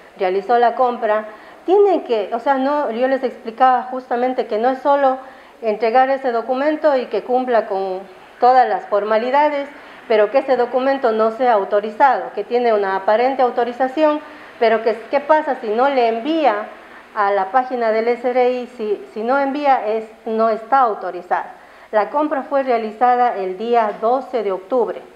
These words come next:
al, más o menos a las tres de la tarde. Entonces, los contribuyentes debían verificar que esa factura emitida electrónicamente esté autorizada.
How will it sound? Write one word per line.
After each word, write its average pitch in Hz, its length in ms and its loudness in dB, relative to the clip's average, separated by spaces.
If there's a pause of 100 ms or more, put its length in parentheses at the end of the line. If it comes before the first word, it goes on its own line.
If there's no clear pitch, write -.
(1080)
al, 190 380 0
más 196 160 -6
o 226 40 -8
menos 220 220 0
a 208 80 0
las 180 220 -6
tres 214 260 2
de 208 80 -2
la 185 200 0
tarde. 240 400 2 (240)
Entonces, 226 540 -2 (100)
los 254 220 2
contribuyentes 254 1000 -2 (640)
debían 233 720 0
verificar 226 640 0
que 202 200 0
esa 302 200 -2
factura 202 720 -2 (300)
emitida 208 760 -4 (180)
electrónicamente 262 1040 -2 (320)
esté 190 320 -6
autorizada. 240 800 0